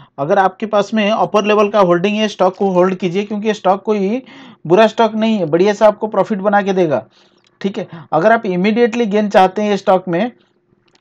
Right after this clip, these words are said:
तो आपको बिल्कुल अभी entry लेके चल सकते हैं, ठीक है। पहला entry अगर आप लेंगे, तो अगर यहाँ तक अगर स्टॉक को लेके चलते हैं, अभी entry लेके चलते हैं और यहाँ पे latest हाई तक अगर लेके चलते हैं स्टॉक को, आपको ट्वेंटी फ़ोर, ट्वेंटी फ़ाइव परसेंटेज का gain मिल सकता है, जो कि इसका जो target है, आपको मैक्सिमम two months में इसका target achieve हो जाता है।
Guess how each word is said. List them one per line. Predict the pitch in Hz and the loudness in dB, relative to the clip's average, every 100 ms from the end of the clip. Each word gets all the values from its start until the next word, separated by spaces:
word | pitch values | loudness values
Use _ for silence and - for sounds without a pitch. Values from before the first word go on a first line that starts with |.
| _ - _ 196 | _ -20 _ 2
तो | |
आपको | 202 202 214 | 2 2 -2
बिल्कुल | 156 160 - 233 | 0 -2 0 2
अभी | 202 170 214 226 | 2 2 0 -2
entry | 220 175 196 | -4 -2 0
लेके | 196 185 | 0 0
चल | 185 160 | 0 -2
सकते | 160 - 165 | -2 -6 -4
हैं, | 208 | -4
ठीक | 220 220 | -6 -6
है। | 185 | -2
पहला | 170 180 202 | 2 4 4
entry | 196 185 202 | 2 -2 0
अगर | 196 180 190 | 0 2 2
आप | 185 | 2
लेंगे, | 180 175 175 240 - - 220 180 - | 0 2 0 -2 -8 -20 -20 -16 -4
तो | 220 | -2
अगर | 220 226 | 0 0
यहाँ | 190 190 220 | 2 2 0
तक | 226 | 0
अगर | 226 226 214 | -2 -2 -2
स्टॉक | - 208 208 | 2 0 2
को | |
लेके | 214 202 196 | -2 -2 -2
चलते | 196 170 170 | -4 -2 0
हैं, | |
अभी | 156 160 190 | 0 2 0
entry | 180 185 | 0 -2
लेके | 190 185 | -2 -2
चलते | 185 170 165 | 0 -2 -2
हैं | 214 | -4
और | 220 208 208 | -4 -6 -6
यहाँ | 175 185 208 | -2 -2 0
पे | 214 | -2
latest | 196 208 208 | -2 -4 -2
हाई | 180 190 | 0 0
तक | 208 | -2
अगर | 202 202 202 | -4 -2 -2
लेके | 190 196 | -2 -2
चलते | 196 185 202 | -4 -6 -4
हैं | 196 | -4
स्टॉक | 196 202 - | -2 -2 -2
को, | 185 262 - - - - | -4 -4 -12 -20 -14 -6
आपको | 180 - 247 | -4 -2 -2
ट्वेंटी | 190 190 190 240 | 0 -2 -2 -6
फ़ोर, | - 220 226 | -4 -2 -2
ट्वेंटी | 220 202 | -2 -4
फ़ाइव | 214 214 | -2 -2
परसेंटेज | 214 214 208 202 | -4 -4 -6 -4
का | 208 | -2
gain | 180 190 | -2 0
मिल | 180 | -2
सकता | 170 185 214 | -2 -2 -2
है, | 214 | -2
जो | 214 | -2
कि | 226 233 | -6 -10
इसका | - 180 - 220 | -8 -8 -4 -2
जो | 226 | 0
target | 196 180 202 214 | 0 0 -2 -2
है, | 190 | -4
आपको | 185 220 | -4 -8
मैक्सिमम | 190 175 _ 160 175 180 233 233 | -8 -12 _ 0 0 2 -2 -2
two | 220 220 | -2 0
months | 233 214 240 | 0 -2 -6
में | |
इसका | 214 - | -4 -2
target | 208 190 202 | -2 -2 0
achieve | 180 185 | -2 0
हो | 180 | 0
जाता | 156 131 | 0 -2
है। | 117 | -4